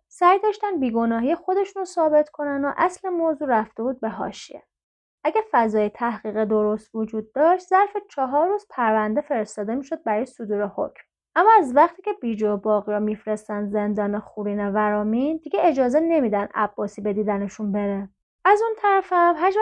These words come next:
پرونده‌هایی که تو شعبهٔ دادسرای پاکدشت باید بهش رسیدگی می‌شد اونقدر زیاد بود که دیگه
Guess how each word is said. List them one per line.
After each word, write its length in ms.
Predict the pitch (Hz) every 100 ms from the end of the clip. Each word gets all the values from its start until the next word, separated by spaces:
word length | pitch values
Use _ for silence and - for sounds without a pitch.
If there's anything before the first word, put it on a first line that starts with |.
| 427
پرونده‌هایی 760 | 269 226 220 220 214 233 285
که 120 | 330
تو 120 | - 226
شعبهٔ 380 | - 214 214
دادسرای 560 | 208 214 208 214 220 202
پاکدشت 600 | 202 - 214 - 208 214
باید 240 | 214 208
بهش 260 | 208 214 214
رسیدگی 500 | 214 214 208 214 214
می‌شد 420 | 220 220 240 240 _
اونقدر 460 | 247 226 220 262 -
زیاد 400 | - 214 202 202 -
بود 400 | 196 196 190 _ -
که 100 | 370
دیگه 200 | 370 403